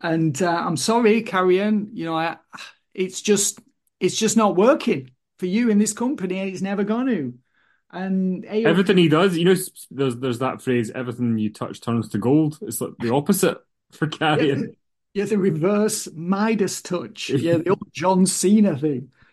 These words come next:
Speaker 1: No, but at least he was a star. Karrion
Speaker 2: Yeah.
Speaker 1: Kross is a star. We know that. And he should be, and he isn't. And A O P, I've got no faith at all in those guys getting over. Um,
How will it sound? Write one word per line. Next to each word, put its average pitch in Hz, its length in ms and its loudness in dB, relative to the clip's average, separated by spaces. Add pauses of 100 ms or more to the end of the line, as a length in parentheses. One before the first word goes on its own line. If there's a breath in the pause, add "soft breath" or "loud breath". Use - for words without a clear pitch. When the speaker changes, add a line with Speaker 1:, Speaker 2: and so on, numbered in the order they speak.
Speaker 1:
No, 180 100 2
but 180 140 -2
at 196 40 2
least 220 220 2
he 233 140 -6
was 196 240 -2
a 156 60 0
star. 214 540 2 (200)
Karrion 202 240 -2
Speaker 2:
Yeah. 196 60 -4
Speaker 1:
Kross 233 240 0
is 226 140 -6
a - 200 -20
star. 175 320 -8
We 196 100 -2
know 226 200 0
that. 233 380 -4
And 196 120 -4
he 233 80 0
should 269 260 -8
be, 233 140 -2
and 214 80 0
he 233 100 0
isn't. 226 420 -6 (420 soft breath)
And 214 160 0
A 233 200 0
O 220 100 0
P, 214 460 -4
I've 160 160 -10
got 160 180 -8
no 196 480 2
faith 180 460 -8
at 147 60 -6
all 165 580 -2
in 147 220 -6
those 185 280 0
guys 175 340 -6
getting 156 360 -2
over. 175 640 -2 (500 soft breath)
Um, 151 680 -2